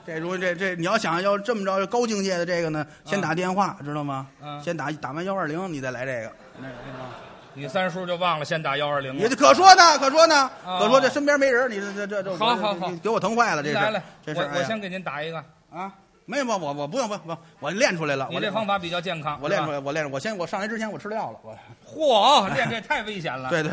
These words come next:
Speaker 1: 对，对，我来这，来这个，
Speaker 2: 啊。
Speaker 1: 啊，呼吸，当然也不能太快啊。
Speaker 2: 啊。
Speaker 1: 这，<laughs> 这不行，这。
Speaker 2: 哎，对。
Speaker 1: 尤其是这，
Speaker 2: 那得
Speaker 1: 尤其是这危险在哪儿呢？这别吐舌头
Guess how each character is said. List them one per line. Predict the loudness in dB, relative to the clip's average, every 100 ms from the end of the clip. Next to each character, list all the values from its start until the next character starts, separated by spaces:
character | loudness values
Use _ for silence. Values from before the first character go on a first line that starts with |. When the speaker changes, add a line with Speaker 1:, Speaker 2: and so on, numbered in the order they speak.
| -6
Speaker 1:
对， | -8 -10
对， | -10
我 | -8
来 | -8
这， | -8 -10 _ _ _
来 | -8 -6
这 | -6
个， | -10 -14
Speaker 2:
啊。 | -10
Speaker 1:
啊， | -8 -10 -14 -20 _ -18
呼 | -18 -16
吸， | -16 -12
当 | -6
然 | -6
也 | -6
不 | -6
能 | -6
太 | -6
快 | -4 -6
啊。 | -8 -18 -10
Speaker 2:
啊。 | -4 -4
Speaker 1:
这， | -4 -6 -4 -6 -6
<laughs> | -12 -12 -12 -12 -6
这 | -4
不 | -4
行， | -10 -12
这。 | -14 -16 -8
Speaker 2:
哎， | -2 -2
对。 | 0 -2 -2 -6
Speaker 1:
尤 | -2
其 | 0
是 | 2
这， | 4
Speaker 2:
那 | 4
得 |
Speaker 1:
尤 | 4
其 | 2
是 | 4
这 | 4 4
危 | 2
险 | 0
在 | 2
哪 | 0
儿 | 0
呢？ | 0
这 | 0
别 | 0
吐 | 0 0
舌 | 2 4
头 | 2